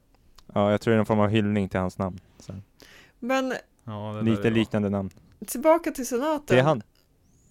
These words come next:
Speaker 2: Kände, jag upplevde att senaten kändes ganska annorlunda nu. Jag, jag,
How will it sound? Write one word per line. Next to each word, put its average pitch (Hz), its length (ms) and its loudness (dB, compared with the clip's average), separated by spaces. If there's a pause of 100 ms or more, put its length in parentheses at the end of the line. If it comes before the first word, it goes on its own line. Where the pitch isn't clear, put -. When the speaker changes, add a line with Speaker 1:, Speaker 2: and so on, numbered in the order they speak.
Speaker 2:
Kände, 262 560 -2
jag 262 280 2
upplevde 247 400 2
att 190 100 -2
senaten 185 380 -4
kändes 185 340 -6
ganska 175 420 -6
annorlunda 208 680 -4
nu. 165 100 -4
Jag, 170 180 0 (140)
jag, - 140 -8